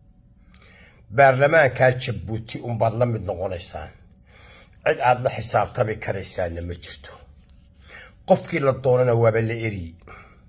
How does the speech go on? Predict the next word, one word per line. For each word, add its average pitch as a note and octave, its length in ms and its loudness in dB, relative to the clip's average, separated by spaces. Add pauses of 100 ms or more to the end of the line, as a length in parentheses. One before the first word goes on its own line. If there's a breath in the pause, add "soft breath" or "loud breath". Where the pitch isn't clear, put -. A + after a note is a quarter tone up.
(1800 soft breath)
Ansixiya. F3 580 -2